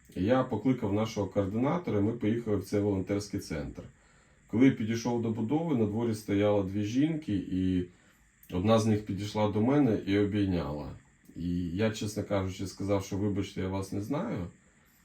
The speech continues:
А вона відповіла: «Нічого, зато я знаю вас». І коли ми зайшли всередину, то я ледве стримував сльози на очах, бо ціла купа людей почала дякувати.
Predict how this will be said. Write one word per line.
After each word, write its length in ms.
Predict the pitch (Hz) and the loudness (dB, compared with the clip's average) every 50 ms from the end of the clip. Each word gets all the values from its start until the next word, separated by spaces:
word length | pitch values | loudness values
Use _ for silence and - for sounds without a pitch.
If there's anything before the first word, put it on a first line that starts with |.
| _ _ - | _ _ -4
А 60 | 87 | 0
вона 200 | 98 127 147 147 | 4 4 6 6
відповіла: 440 | 139 131 - 120 113 117 117 113 117 | 4 2 0 -4 -4 -2 0 0 0
«Нічого, 440 | 123 120 - - 95 85 82 82 80 | 0 -2 -2 -2 -4 -4 -4 -4 -6
зато 280 | 87 98 101 - 117 | -8 -8 -8 -6 -6
я 180 | 120 117 113 107 | -4 -4 -4 -4
знаю 320 | 101 101 101 92 87 82 | -2 -2 -2 0 -2 -2
вас». 420 | 76 71 - - - - - - - _ _ _ _ _ _ _ _ _ _ _ _ - _ _ _ - - _ _ _ _ - - | -4 -6 -10 -12 -14 -18 -20 -20 -20 _ _ _ _ _ _ _ _ _ _ _ _ -20 _ _ _ -20 -20 _ _ _ _ -12 -4
І 300 | - 87 87 90 90 87 - | -2 0 2 2 2 0 0
коли 220 | - - 104 127 135 | 0 2 6 8 8
ми 140 | 131 123 107 | 8 8 6
зайшли 340 | 101 101 101 - - 110 | 2 0 -2 -2 -2 -2
всередину, 720 | 107 104 - - 104 120 139 175 180 - 131 110 101 92 87 - - | -2 -2 -4 -4 -2 0 0 -2 -2 -2 0 0 0 0 -2 -4 -4
то 340 | 90 95 95 95 95 92 87 - | -4 -2 -2 -2 -2 -4 -4 -2
я 160 | 90 107 120 | -2 0 0
ледве 300 | 123 120 120 113 107 107 | 0 0 0 0 -2 -2
стримував 540 | 104 - - - 113 113 113 110 107 104 104 | -4 -6 -4 -2 0 0 2 0 0 -2 -4
сльози 380 | - - 135 151 156 143 123 | -4 -2 -2 -2 0 0 0
на 140 | 107 101 95 | 0 0 0
очах, 340 | 92 90 - - 95 90 90 | -2 -4 -4 -6 -6 -4 -4
бо 140 | 92 92 92 | -4 -6 -6
ціла 300 | - - 123 123 113 104 | -4 -4 -2 -2 -2 -2
купа 280 | - 113 110 - 107 | -4 -6 -4 -2 -2
людей 360 | 101 98 92 92 110 135 156 156 | 0 0 0 0 0 0 -2 -2
почала 420 | - 110 - - 101 101 113 117 | -4 -8 -8 -6 -4 -2 -2 -2
дякувати. 680 | 110 101 101 90 80 78 - - 73 - - - - | -2 0 -2 -2 -2 -4 -8 -12 -12 -12 -12 -14 -16